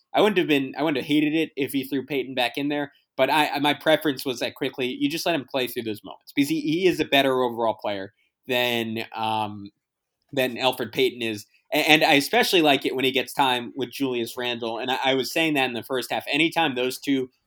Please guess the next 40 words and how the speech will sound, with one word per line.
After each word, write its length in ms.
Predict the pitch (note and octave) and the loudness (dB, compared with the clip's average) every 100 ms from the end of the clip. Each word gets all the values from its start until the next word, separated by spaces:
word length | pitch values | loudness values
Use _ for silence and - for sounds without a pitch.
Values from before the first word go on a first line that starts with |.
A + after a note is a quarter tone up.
| - | -2
run 160 | C#3 | 2
a 80 | D3 | 2
little 240 | C#3+ C3 A#2+ | 2 0 0
two-man 440 | D3+ C#3 C3+ C3 | 0 2 2 0
game, 300 | C#3 C3 C3 | 0 0 -2
I, 100 | B2 B2 | -6 -8
I'm 120 | C3+ | -8
sorta 340 | A#2 E3+ G#3 G#3+ | -4 -2 0 0
just, 500 | E3+ F3 E3 - - _ _ - | 0 -4 -4 -10 -20 _ _ -8
I'm 100 | C#3 | -4
sort 240 | C#3 G#3 | 2 4
of 60 | G#3 | 6
on 140 | F#3+ | 6
the 120 | F3 D#3 | 6 4
edge 160 | D3+ | 2
of 80 | C#3+ | 0
my 120 | B2 | -4
seat. 300 | A#2 - - - | -6 -8 -8 -4
I, 160 | C#3+ A#2+ | -2 2
I 80 | D3 | 2
just 200 | E3 - | 0 -2
feel 140 | F3+ | 0
like 140 | D#3+ | 0
something's 360 | - E3+ D3 A#2+ | -2 -2 -2 -4
good, 220 | - B2+ | -2 -2
good, 180 | C3 B2 - - | -2 -4 -6 -10
something 440 | - F3 - C#3+ | -4 -2 -2 -4
good 260 | C3+ C3 C#3+ | 0 0 0
is 200 | - C3 | -2 -4
going 180 | C#3 C3 | -4 -4
to 80 | B2 | -2
happen. 400 | A#2+ B2 D#3 D3+ _ _ - | -4 -4 -6 -8 _ _ -6
A-, 60 | D3+ | -2
a-, 260 | C3+ D#3+ | 2 2
and 140 | E3 D3+ | 4 2
again, 260 | D3 D#3 | 2 2
whenever 540 | C#3 D#3 E3+ E3+ D#3 - | 2 2 2 2 2 0
people 280 | D#3+ D3 B2+ | -2 0 2
have 160 | C#3 | 0
those 160 | C3 A#2 | 0 -6